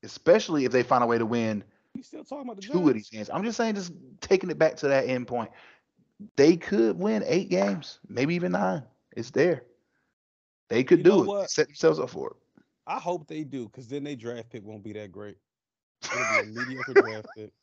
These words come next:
Speaker 1: <laughs> Well, let's be honest. Everybody gets a good draft pick in the N F L 'cause of how much talent comes in.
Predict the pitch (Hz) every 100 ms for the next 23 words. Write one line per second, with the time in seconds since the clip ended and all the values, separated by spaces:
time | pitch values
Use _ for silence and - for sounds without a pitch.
0 | - - - - - - - - - -
1 | _ - - - - 147 151 185 185 127
2 | 120 101 101 - _ _ _ _ _ _
3 | _ _ _ _ _ _ _ _ _ 135
4 | 160 143 127 110 101 107 98 101 101 107
5 | 117 92 110 120 104 - 110 104 - -
6 | - 123 113 113 104 104 101 95 64 60
7 | - _ _ _ _ _ _ _ _ _
8 | _ - 123 110 - - 123 135 135 123
9 | - - 131 135 - 147 151 175 190